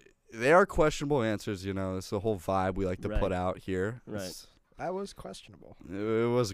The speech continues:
Speaker 1: it was questionable, and I apologize.
Speaker 3: <laughs>
Speaker 1: Uh, I just state my,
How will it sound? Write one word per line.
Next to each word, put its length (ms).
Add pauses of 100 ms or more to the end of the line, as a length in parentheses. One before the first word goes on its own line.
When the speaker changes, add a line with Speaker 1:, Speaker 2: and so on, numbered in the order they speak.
Speaker 1:
it 80
was 200
questionable, 600
and 80
I 80
apologize. 680 (120)
Speaker 3:
<laughs> 140
Speaker 1:
Uh, 160 (140)
I 120
just 380
state 380
my, 340